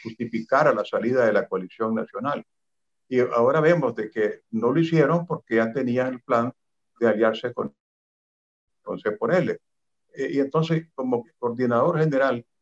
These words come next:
eso me puso en una situación de que si a mí no me informan y, y soy el coordinador general, yo no puedo seguir aquí en una alianza donde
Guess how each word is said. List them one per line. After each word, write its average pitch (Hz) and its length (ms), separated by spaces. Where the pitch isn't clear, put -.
eso 143 480
me 117 140
puso 139 320
en 139 60
una 139 180
situación 131 560
de 127 160
que 113 240
si - 140
a 117 60
mí 131 120
no 170 140
me 160 80
informan 120 580
y, 113 160
y 110 100
soy 147 240
el 139 100
coordinador 113 560
general, 139 420
yo 127 80
no 139 160
puedo 131 240
seguir 123 300
aquí 117 360
en 104 240
una 120 460
alianza 117 480
donde 101 500